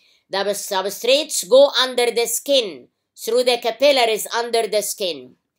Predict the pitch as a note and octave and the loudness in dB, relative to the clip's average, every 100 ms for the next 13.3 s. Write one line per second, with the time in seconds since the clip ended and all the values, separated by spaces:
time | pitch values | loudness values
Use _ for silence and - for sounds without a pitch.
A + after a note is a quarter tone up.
0 | _ _ _ _ _ _ _ - G#3 G3+ | _ _ _ _ _ _ _ -6 -6 0
1 | A3+ G3+ C4 C4+ B3 - - C#4+ D4 A#3+ | -2 2 2 2 -2 -6 -6 2 4 4
2 | - G3+ G3 F#3+ A3+ B3+ C4 B3+ A#3+ B3 | 2 -6 -4 -2 -2 -2 -2 -2 2 2
3 | A#3+ A#3 A#3+ A#3+ A#3+ B3 A#3 G#3+ A3+ A3+ | 0 -4 -2 0 0 0 -2 -2 -2 -2
4 | C4 B3+ G#3+ D#3+ A#2 _ _ _ _ _ | -2 -4 -4 -8 -14 _ _ _ _ _
5 | _ _ _ _ _ - A#3 C4+ A3+ A#3 | _ _ _ _ _ 0 2 2 2 2
6 | C4 C4+ - - A#3 B3+ A3 A#3+ B3 A#3+ | 2 -2 -8 -2 0 0 0 -2 0 -2
7 | G#3 A3+ B3+ A3 E3 A2+ - _ _ _ | -2 -2 0 -2 -6 -14 -20 _ _ _
8 | _ _ _ _ _ _ _ _ _ _ | _ _ _ _ _ _ _ _ _ _
9 | _ _ _ _ _ - B3 D4+ D#4+ D4 | _ _ _ _ _ -2 2 2 0 -4
10 | C4 B3 B3+ A#3 G3 E3 F3 F3 - A3 | -6 -4 -2 0 -2 -4 -10 -10 -10 -8
11 | G#3+ G#3+ C4+ C#4+ F#3+ G#3 A#3+ B3 A#3+ A#3 | -6 -2 -2 -2 -6 -2 -2 0 0 2
12 | A#3 A3+ G#3 E3+ C#3+ - E3+ F#3 E3+ A3 | 0 0 -2 -6 -10 -10 -6 -6 -6 -8
13 | G#3 C#4 B3 | -6 -6 -6